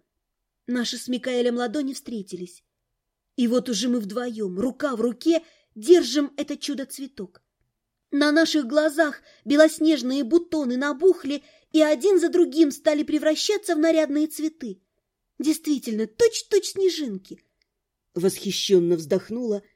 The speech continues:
и мне показалось, что я почувствовала тончайший нежный аромат. Неужели такое возможно? Мужчина придвинулся ко мне ближе,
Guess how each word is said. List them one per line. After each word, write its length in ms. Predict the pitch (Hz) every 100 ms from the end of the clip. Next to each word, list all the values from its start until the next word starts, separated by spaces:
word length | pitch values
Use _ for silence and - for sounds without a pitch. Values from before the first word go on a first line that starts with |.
| _ _
и 80 | 262
мне 220 | 254 262
показалось, 560 | 262 254 269 254 277 262
что 140 | -
я 180 | 269 269
почувствовала 760 | 269 269 - 311 - 254 240 240
тончайший 840 | - 277 262 - 330 294 - 277
нежный 420 | 269 277 240 247
аромат. 560 | - 247 254 220 170 _ _ _ _ _ _ _ -
Неужели 440 | 240 285 392 466
такое 320 | 453 440 427
возможно? 640 | 403 403 370 269 180 180 175 _ _ _ _ _ _ -
Мужчина 480 | 233 220 - 233 226
придвинулся 600 | 247 214 285 254 220 233
ко 160 | 240
мне 220 | 240 247
ближе, 480 | 214 247 233 180 175